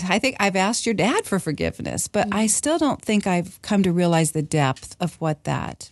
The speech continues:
Speaker 1: probably did in terms of your relationships with him and his, you know, his confidence as a father. And so
Speaker 2: Mm-hmm.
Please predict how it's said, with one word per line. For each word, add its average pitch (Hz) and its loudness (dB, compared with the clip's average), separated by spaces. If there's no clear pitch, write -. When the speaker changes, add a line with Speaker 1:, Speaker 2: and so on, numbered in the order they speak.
Speaker 1:
probably 156 -2
did 170 2
in 175 2
terms 165 0
of 151 -4
your 165 0
relationships 220 -2
with 208 -2
him 190 2
and 156 2
his, 160 0
you 277 0
know, 233 2
his 226 -2
confidence 185 -2
as 160 -10
a 156 -8
father. 147 -2
And 151 4
so 165 2
Speaker 2:
Mm-hmm. 196 -10